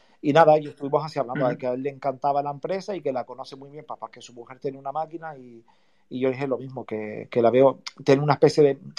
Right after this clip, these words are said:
Speaker 1: no mini red social, sino que, claro, como tiene un montón de suscriptores y eso va más, los suscriptores entre ellos pueden hablar, intercambiar patrones, esto, lo otro, y nada, pues comentando de la empresa. Y, y él decía
Speaker 2: Sí.
Speaker 1: que, que la, la hipo salió a veinte veintiuno, pero que él perfectamente,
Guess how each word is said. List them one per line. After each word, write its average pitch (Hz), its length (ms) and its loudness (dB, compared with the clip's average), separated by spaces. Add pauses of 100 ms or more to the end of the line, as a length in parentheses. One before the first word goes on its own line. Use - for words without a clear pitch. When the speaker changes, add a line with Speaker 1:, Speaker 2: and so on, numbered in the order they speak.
(220)
Speaker 1:
no 156 160 4
mini 185 280 0
red 170 220 6
social, 175 560 0
sino 127 320 -10
que, 123 140 -10
claro, 156 280 -2
como 123 220 -12
tiene 139 180 -14
un 151 60 -18
montón 156 260 -10
de 156 60 -14
suscriptores 156 720 -4
y 131 40 -16
eso 139 160 -10
va 143 120 0
más, 175 180 -2 (380)
los 151 200 4
suscriptores 151 640 -2
entre 156 240 -2
ellos 156 180 -2
pueden 135 300 -2
hablar, 156 280 0
intercambiar 135 640 -6
patrones, 165 800 0
esto, 180 240 -6
lo 143 120 -4
otro, 156 240 -6
y 139 40 -18
nada, 151 160 -4
pues 147 160 -20
comentando 135 480 -18
de 139 60 -16
la 120 80 -18
empresa. 127 360 -20 (720)
Y, 131 640 -6 (100)
y 147 140 10
él 143 100 10
decía 160 360 8
Speaker 2:
Sí. 160 80 6
Speaker 1:
que, 160 320 0
que 127 340 -4
la, 127 420 -2
la 127 160 -4
hipo 147 220 -4
salió 160 320 0
a 160 60 4
veinte 160 320 -4
veintiuno, 170 580 -8
pero 147 240 -6
que 127 160 -18
él 143 100 -18
perfectamente, 156 880 -10